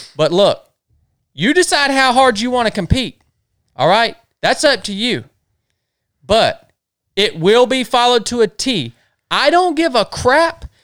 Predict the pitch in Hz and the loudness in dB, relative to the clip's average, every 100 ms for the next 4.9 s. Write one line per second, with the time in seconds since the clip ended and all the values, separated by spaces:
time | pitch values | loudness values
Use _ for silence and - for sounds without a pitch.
0 | _ _ _ 190 180 - 294 330 339 302 | _ _ _ -4 -4 -2 -2 -2 -2 -4
1 | 262 277 277 220 214 196 262 285 285 233 | -2 -4 -4 -4 -4 2 4 4 2 0
2 | 247 226 - 277 285 269 269 180 156 _ | 0 0 2 4 4 2 0 -2 -4 _
3 | 277 302 294 285 269 247 170 185 165 190 | 0 4 4 4 2 0 0 -2 -4 -6
4 | - - 285 233 180 151 139 135 | -4 0 0 0 -2 0 2 0